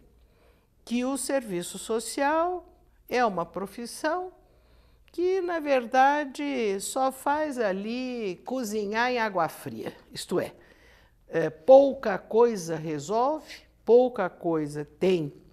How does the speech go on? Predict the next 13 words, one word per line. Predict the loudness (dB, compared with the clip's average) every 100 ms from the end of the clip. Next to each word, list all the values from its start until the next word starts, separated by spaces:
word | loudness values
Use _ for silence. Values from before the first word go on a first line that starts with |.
| -20
realmente | -16 -10 -4 -4 -4 -6 -8
resolutividade | -6 -6 -6 -8 -8 -12 -14 -10 -6 2 2 2 -6
nas | -12 -12
políticas, | -10 -6 -6 -6 -8 -12 -8
e | -8
o | -10
que | -8
ele | -4 -4 -6
faz | -4 0 0 -2 -12 -16 _ _ _ _ _ _
é | -2 -2 -2 -8 -20 _ _ _ _
manifestar | -2 0 2 0 -2 0 0 0 -6 0 4 4 0 -18 -20 _ _ -20
uma | -12 -6 -6
certa, | -8 -6 -6 -6 -10 -10 -8 -8 -12